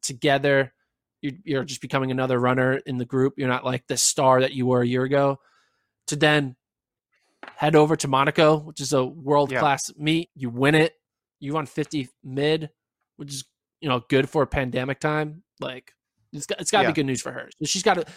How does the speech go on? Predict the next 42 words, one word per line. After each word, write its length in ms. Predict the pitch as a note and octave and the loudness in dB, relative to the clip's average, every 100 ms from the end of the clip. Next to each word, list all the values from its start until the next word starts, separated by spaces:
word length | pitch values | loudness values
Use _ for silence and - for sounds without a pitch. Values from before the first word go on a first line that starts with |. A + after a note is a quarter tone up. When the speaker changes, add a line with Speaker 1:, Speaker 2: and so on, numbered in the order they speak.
| - | -12
Speaker 1:
and 100 | - | -2
I 40 | G3 | 0
could 140 | G#3+ | 0
tell 160 | G#3 F#3+ | 2 2
in 40 | |
the 60 | D3 | 0
face, 280 | - C#3 - | -2 -2 -2
she 240 | - F3+ | -4 -4
kinda, 400 | - F3+ F3 D3 | 0 0 2 -2
like, 340 | C3+ A#2+ - _ _ _ _ | -2 -4 -6 _ _ _ _
that 220 | F3+ F#3+ | 0 2
race 280 | F3 E3 - | 2 2 0
was, 140 | C#3+ | -4
like, 220 | D#3 C3 - | -2 -4 -6
assurance 520 | D3+ - D3+ C3 B2 | -6 -2 0 0 -4
is, 100 | B2+ | -6
like, 340 | C3 A#2+ A2 _ _ _ _ _ | -4 -4 -6 _ _ _ _ _
hey, 340 | D#3+ C#3+ A#2+ - _ _ _ _ _ _ _ _ _ _ _ G3+ | 0 0 0 -10 _ _ _ _ _ _ _ _ _ _ _ -2
Speaker 2:
I 160 | G#3 | 2
still 160 | F#3 F3+ | 4 2
got 160 | D3 | 2
it. 20 | A#2 | 2
Speaker 1:
twenty 60 | |
eighteen 360 | E3 D3+ C#3+ D3+ _ _ _ _ _ _ _ - | 2 0 -2 -8 _ _ _ _ _ _ _ -10
was, 400 | D#3+ E3+ C#3 D3+ _ | 2 2 2 -4 _
was, 340 | E3 D#3 D3 - | 0 0 0 -12
wasn't 340 | - D#3+ C#3+ C#3+ | -2 -2 -2 -4
the 160 | C#3 | 0
outlier. 680 | C3 C3 C3+ B2+ B2 B2 B2+ | 0 0 -2 -4 -4 -8 -10
Twenty 220 | - D3+ C3 | -6 -4 -2
nineteen 380 | B2+ B2 C3+ | -4 -4 -4
was 140 | A#2+ B2 | -4 -6
the 120 | C#3+ | -6
outlier, 480 | C#3 B1 - - - _ _ | -8 -10 -12 -14 -20 _ _
you 120 | D3 | -12
know, 120 | C#3+ - | -12 -10
so 260 | - - - | -10 -12 -16
that's 140 | G#2+ | -12
Speaker 2:
Mm-hmm. 40 | G#2 | -12
Speaker 1:
good 100 | - | -12
for 100 | - | -16
her. 140 | - | -20